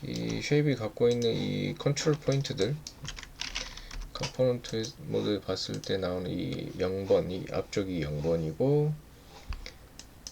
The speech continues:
그 뒤쪽 녀석이 일 번 컨트롤 커브가 되겠죠. 그 영, 일 번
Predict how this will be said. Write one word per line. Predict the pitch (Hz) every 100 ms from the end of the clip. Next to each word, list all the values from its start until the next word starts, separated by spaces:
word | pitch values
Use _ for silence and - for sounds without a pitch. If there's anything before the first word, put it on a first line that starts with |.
| - -
그 | - -
뒤쪽 | - - 92
녀석이 | 87 85 107 107
일 | 82 85
번 | 92 117 101 90 85
컨트롤 | - - 113 -
커브가 | 107 107 95
되겠죠. | 80 80 - - 123
그 | -
영, | 80 82 80
일 | 73 82
번 | 85 76